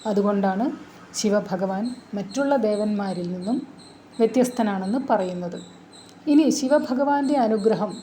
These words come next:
നിങ്ങൾക്കുണ്ടെങ്കിൽ നിങ്ങളിൽ കാണുന്ന പ്രത്യേകതകൾ എന്തൊക്കെയാണെന്ന് പറയാം. ഒന്നാമത്തെ കാര്യം, നിങ്ങൾക്ക് പെട്ടെന്ന് കോപം വരും, പക്ഷേ ആ കോപം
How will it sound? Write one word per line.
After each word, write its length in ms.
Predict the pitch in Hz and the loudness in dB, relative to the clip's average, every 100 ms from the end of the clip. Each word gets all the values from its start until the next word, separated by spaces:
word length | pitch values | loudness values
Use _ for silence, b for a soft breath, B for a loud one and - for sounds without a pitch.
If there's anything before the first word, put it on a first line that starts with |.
| - - - | -18 -20 -8
നിങ്ങൾക്കുണ്ടെങ്കിൽ 760 | 220 226 220 214 185 190 185 165 - - - - - - - - - - - - - 214 | -2 0 0 -2 -4 -4 -4 -8 -10 -20 -20 -20 -20 -20 -20 -20 -20 -20 -20 -20 -8 0
നിങ്ങളിൽ 340 | 202 208 226 | 4 4 2
കാണുന്ന 400 | 220 220 208 214 285 - | 2 0 0 -2 -2 -2
പ്രത്യേകതകൾ 600 | - - 214 208 202 190 - - - - | -4 0 0 0 0 -4 -6 -14 -20 -4
എന്തൊക്കെയാണെന്ന് 680 | 247 226 220 214 185 190 269 | 0 2 0 -2 -2 -2 -2
പറയാം. 400 | 226 180 175 - - - - - - - - - | -2 -4 -6 -10 -16 -20 -20 -20 -20 -20 -20 -8
ഒന്നാമത്തെ 500 | 202 202 202 208 226 | -2 0 0 0 0
കാര്യം, 440 | 220 220 185 180 214 254 - - - - - - - - - - - | 2 2 0 -2 -4 -6 -10 -20 -20 -20 -20 -20 -20 -20 -20 -20 0
നിങ്ങൾക്ക് 340 | 240 285 285 285 | 4 6 4 2
പെട്ടെന്ന് 640 | 269 262 - - 302 330 | -2 -2 -8 2 4 4
കോപം 380 | 240 208 202 196 | 4 2 2 0
വരും, 220 | 185 - - - - - | -4 -6 -16 -20 -20 -8
പക്ഷേ 340 | 220 - - 277 - - - - - | -6 -6 -2 -4 -4 -14 -20 -20 -10
ആ 80 | 208 | -8
കോപം 400 | 196 202 196 226 | -6 0 0 0